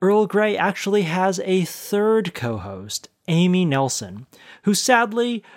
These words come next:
was away on the Star Trek cruise when I guested on Earl Grey. But not to worry, she is going to be my special guest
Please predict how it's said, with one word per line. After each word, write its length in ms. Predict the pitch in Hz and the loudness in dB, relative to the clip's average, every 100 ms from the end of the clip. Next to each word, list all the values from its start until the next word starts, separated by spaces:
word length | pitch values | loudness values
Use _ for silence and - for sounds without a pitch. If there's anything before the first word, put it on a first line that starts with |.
| - | 0
was 160 | 196 | 2
away 460 | 208 180 156 202 208 | 4 2 2 2 2
on 140 | 202 | 0
the 80 | 185 | 0
Star 380 | - - 151 180 | -2 -2 0 0
Trek 300 | - 170 160 | 0 -2 -2
cruise 640 | - 190 233 131 107 107 - - | -4 0 0 0 -4 -12 -14 -10
when 160 | 139 | -6
I 140 | 131 143 | -2 -2
guested 520 | 131 139 - 147 139 - | 0 -2 -2 -2 -2 -4
on 180 | 143 135 | -8 -6
Earl 240 | 113 113 | -8 -6
Grey. 520 | 113 123 104 90 147 _ _ _ _ _ _ _ _ - | -6 -6 -6 -10 -20 _ _ _ _ _ _ _ _ -4
But 120 | 151 | 0
not 180 | 156 - | 0 0
to 80 | 156 | 2
worry, 400 | 196 202 196 180 - | 2 4 2 0 -8
she 480 | - - 247 139 127 | -2 0 0 -2 -4
is 200 | 175 160 | -6 -6
going 320 | - 180 185 | -2 0 0
to 100 | 180 | 0
be 240 | 175 190 185 | -2 2 2
my 360 | 165 170 185 | 2 2 0
special 560 | 180 - - 196 208 202 | 0 -4 -2 -2 2 0
guest 500 | 170 208 160 - - | 2 0 0 -2 -12